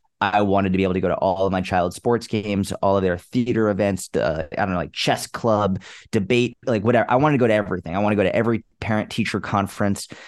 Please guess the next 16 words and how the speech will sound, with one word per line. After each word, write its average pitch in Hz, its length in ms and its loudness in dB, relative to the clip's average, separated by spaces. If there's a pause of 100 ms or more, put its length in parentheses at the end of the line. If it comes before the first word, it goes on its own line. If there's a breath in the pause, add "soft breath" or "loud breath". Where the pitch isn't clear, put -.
(140 loud breath)
I 107 120 2
vividly 123 400 4
remember 110 260 2
growing 101 320 0
up, 95 180 -2 (800)
my 98 180 0
brother 101 380 2
and 98 120 2
I 92 360 0 (280)
used 104 320 -2
to, 104 80 0
like, 85 200 0
tease 98 360 -2
our, 90 340 -2
my 98 160 0
dad. 95 380 2